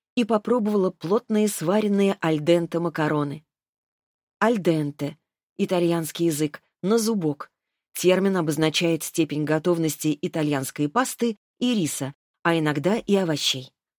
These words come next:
Ароматы грибов, масла и тимьяна ожили у неё на языке, а шершавая текстура фетучини вызвала всплеск чувственного наслаждения, которое распространилось по всему телу. «Как же вкусно!» —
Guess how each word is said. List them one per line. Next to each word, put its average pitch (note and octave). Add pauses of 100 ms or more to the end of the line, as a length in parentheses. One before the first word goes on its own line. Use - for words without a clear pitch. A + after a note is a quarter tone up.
(140)
Ароматы F3
грибов, F3
масла E3+
и E3
тимьяна A#3
ожили A3+
у E3
неё F#3
на F#3+
языке, F3 (440)
а F#3
шершавая E3+
текстура D#3
фетучини E3 (220)
вызвала F#3
всплеск D#3+
чувственного F3
наслаждения, D#3 (280)
которое A3+
распространилось D3
по -
всему D3+
телу. D3 (760)
«Как G#3+
же F3
вкусно!» — F3